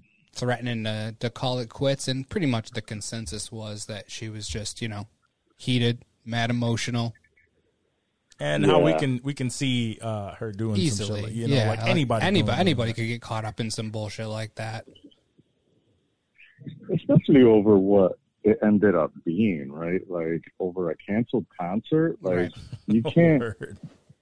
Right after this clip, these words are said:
Speaker 3: you can't, like, you, you, and the concert was canceled for the weather or some shit, right?
Speaker 1: Oh, okay. So it's like a rain out, basically. Like, there's <laughs> nothing, like, what are you gonna do?
Speaker 3: Uh, yeah, a, a deadly storm and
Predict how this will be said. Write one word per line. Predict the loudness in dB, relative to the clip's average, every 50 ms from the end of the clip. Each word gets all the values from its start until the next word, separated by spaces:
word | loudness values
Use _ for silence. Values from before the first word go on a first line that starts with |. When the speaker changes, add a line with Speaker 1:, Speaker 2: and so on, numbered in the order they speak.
| _ 4
Speaker 3:
you | 6 6 6 6 2 0 4
can't, | 6 6 6 6 4 0 -6 -4 0
like, | 4 4 4 4 4
you, | 4 4 4 2 2 2 6
you, | 8 8 8 6 4 -4 -20 -20 -20 -20 -20 -20 -8 _ 6
and | 8 10 10
the | 10 8
concert | 6 4 4 4 4 4 4
was | 4 2 2 2
canceled | 2 2 2 2 0 0 0 _
for | 2 4 4 6 6 6 4 4 4 2 -2 _ _ _ _ _ _ _ _ _ _ _ _ -20 -12 -4 -2
the | 0 2
weather | 4 4 4 4 4 4 4 2
or | 0
some | -2 -4 -4 -4 -4
shit, | -4 -6 -6 -6 -4
right? | -2 -2 -2 -2 -2 -6 -6 -4
Speaker 1:
Oh, | 0 2 2 2 2 0
okay. | 0 -2 -4 -4
So | -2 -4 -6 -6
it's | -6 -6
like | -6 -6 -6
a | -6
rain | -4 -4 -2 -2 -2 -4
out, | -4 -6 -8 -8 -6
basically. | -4 -2 -2 -2 -4 -6 -6 -4 -4 -4 -2
Like, | -2 -2 -4 -4
there's | -4 -4 -4 -2
<laughs> | 0
nothing, | 0 0 0 0 0 2 2 4 4
like, | 4 4 4
what | 4 4 4
are | 4
you | 4 4
gonna | 4 4 4 4 4 6
do? | 6 6 6 4
Speaker 3:
Uh, | 2 2 0 0 -2 -4 -4 -6 _ _ _ _ _ _ _ _ _ _ _ _ _ _
yeah, | 2 4 6 6 4 2 -2 _ _ _ 4
a, | 4 4 4 2 -2 -2 -2 -2 0 2 2 2
a | 4
deadly | 6 6 6 6 6 4 4 4 4 2 0
storm | 2 2 2 4 4 4 2 2
and | 2 2 2 2